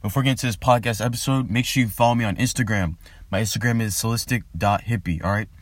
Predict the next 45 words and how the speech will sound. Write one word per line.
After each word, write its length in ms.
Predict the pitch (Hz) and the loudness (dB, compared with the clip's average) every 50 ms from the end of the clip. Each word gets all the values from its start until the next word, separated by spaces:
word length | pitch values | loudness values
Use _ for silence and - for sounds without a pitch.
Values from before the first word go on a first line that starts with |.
| - - - - - - | -20 -20 -18 -20 -14 -6
Soul 500 | - - - - 127 123 131 135 139 135 - | -4 -2 0 2 2 4 4 2 2 2 2
and 100 | 120 120 | 2 2
then 300 | 117 110 104 104 92 - - | 2 2 0 -2 -4 -4 -2
istic 520 | 113 120 - - - 95 87 - - - - - | -2 -2 -2 -2 -2 -2 -4 -4 -6 -12 -14 -6
and 100 | - 101 | -4 -2
then 180 | 110 104 95 90 | -2 0 0 0
dot 260 | 104 104 107 - - | 0 0 0 0 -2
hippie, 320 | 107 107 87 - 87 85 | -2 -4 -4 -2 -2 -2
all 80 | 85 92 | -2 -2
right? 160 | 101 110 - - - - - - - - - - - - - - - - - 123 | -2 -4 -6 -8 -14 -20 -20 -20 -20 -20 -20 -20 -20 -20 -20 -20 -20 -14 -10 -4
But 200 | 110 120 123 - | 2 4 4 4
I 60 | 123 | 6
wanna 180 | 135 156 151 123 | 4 2 2 0
talk 260 | - - 135 127 - | 2 2 0 0 2
about 280 | 120 120 117 113 107 90 | 2 2 2 2 2 0
Rich 280 | 85 110 123 - - | -2 -2 -2 -2 -2
Dad, 300 | - 123 117 110 92 - | 0 2 2 2 0 -2
Poor 180 | - 113 107 104 | -4 -2 -2 0
Dad. 280 | 95 90 85 80 80 - - - - - - - - - - - | 0 0 0 -2 -4 -6 -14 -20 -20 -20 -20 -20 -20 -14 -4 2
And 260 | 120 123 123 120 113 - | 4 4 4 4 4 2
I 80 | 123 | 2
read 240 | 120 127 151 151 139 | 4 4 2 2 2
this 120 | 139 107 92 | 0 -4 -2
book, 320 | 87 87 120 107 92 85 | 0 0 0 0 0 0
right? 240 | 107 107 110 113 - - - - - | -2 -2 -2 -2 -4 -8 -12 -8 -4
I 60 | 117 | -2
got 180 | 107 127 127 110 | 0 0 0 0
this 140 | 120 110 90 | 0 -4 -4
book, 280 | - - 117 110 - - | -2 -2 -2 0 0 0
um, 180 | 104 107 101 101 | 0 2 2 2
yesterday, 300 | 117 117 - - 117 107 | 0 -2 -2 -2 -2 -2
and 80 | 101 | -2
I'm 80 | 101 104 | 0 0
already 180 | 110 123 127 127 | 0 2 2 2
on 140 | 107 95 | 0 0
page 240 | - 117 117 104 95 | -2 -2 -2 -2 -2
a 60 | 98 | -2
hundred, 380 | 87 101 104 98 90 90 82 - | -2 0 -2 -2 -2 -4 -4 -4
right? 220 | 92 95 101 - - - - - - - - - - - - - | -4 -4 -4 -6 -8 -14 -18 -18 -18 -18 -16 -16 -16 -12 -2 0
But 160 | 127 123 - | 2 4 4
I 60 | 127 | 4
read 180 | 120 147 156 143 | 4 2 2 2
this 160 | 147 117 98 | 0 -2 -2
book, 320 | 85 - 123 131 - - - | 0 0 2 0 0 0 -2
and 320 | 113 117 113 113 110 98 | 0 0 0 0 0 -2